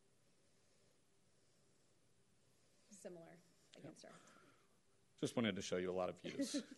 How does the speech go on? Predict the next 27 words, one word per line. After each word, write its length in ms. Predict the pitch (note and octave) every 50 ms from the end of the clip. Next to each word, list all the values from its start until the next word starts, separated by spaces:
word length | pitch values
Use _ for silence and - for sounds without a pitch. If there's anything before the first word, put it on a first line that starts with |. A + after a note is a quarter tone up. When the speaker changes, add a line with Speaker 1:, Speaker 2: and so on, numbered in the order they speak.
| - - - - - - - - - - - - - -
Speaker 1:
<laughs> 1000 | - - - - - - - - - - - - - - - - - - -
Speaker 2:
Next 160 | G#2 G2 -
slide. 200 | - - - - - - - - - - - - - - - - - - - - - - - - - - - - - - - - - - - - - - - - _ - - - - _ - _ _ _ - - _ _ - - - - - - -
Speaker 1:
So 220 | - A#3+ A#3 A3 - - - - - - - - - G#3 G3
this 200 | A#3 B3 B3+ - -
was 220 | C4 B3 G#3 - - - - - - -
another 380 | G#3 G#3+ G#3 G3 F#3+ F#3+ F#3+ F3 F3+ F#3+ F3 E3+ -
kind 160 | - - G3+ F#3
of 80 | F3
view 160 | E3 F3+ F3+
of 120 | E3+ D#3 E3+
our, 180 | D#3+ D#3 D3+ D#3 - -
of 160 | D#3 D#3+ D3+
drawings, 380 | - E3+ D#3 D#3 D3+ D3+ D#3+ -
just 180 | - D#3+ -
in 80 | E3 D#3
case 240 | - F3 D3+ - -
you 60 | D#3+
have 100 | D#3 E3
any 140 | D#3 D#3 D3+
questions 500 | - - D#3+ D#3+ - - E3+ E3 D#3+ -
specific 600 | - - E3 D#3 - D#3+ D3+ - D3+ D3+ - -
to 340 | - D#3+ D#3 D3+ D3 C#3+ - - - - - -
the, 160 | - D#3 D3+ D3+ - - -
um, 400 | - E3 D3+ D3+ D#3 E3 F3 E3+ E3+ - - - -
actual 340 | - F3 E3+ - - E3 D#3+
plans. 680 | - - - F#3+ G3 G3 G3 G3+ G#3+ G#3 - - -